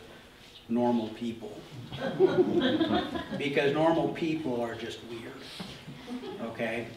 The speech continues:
And, uh, so I, I always am much more comfortable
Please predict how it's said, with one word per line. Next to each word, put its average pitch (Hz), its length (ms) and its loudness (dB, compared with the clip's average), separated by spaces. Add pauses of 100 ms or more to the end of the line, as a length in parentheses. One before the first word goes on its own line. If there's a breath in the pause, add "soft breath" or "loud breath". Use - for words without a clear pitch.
(580)
And, 131 380 2
uh, 117 260 0 (1160)
so - 120 -8
I, 147 340 0
I 156 60 6
always 156 560 6
am 135 140 2
much - 220 2
more 147 120 -4
comfortable 120 680 -4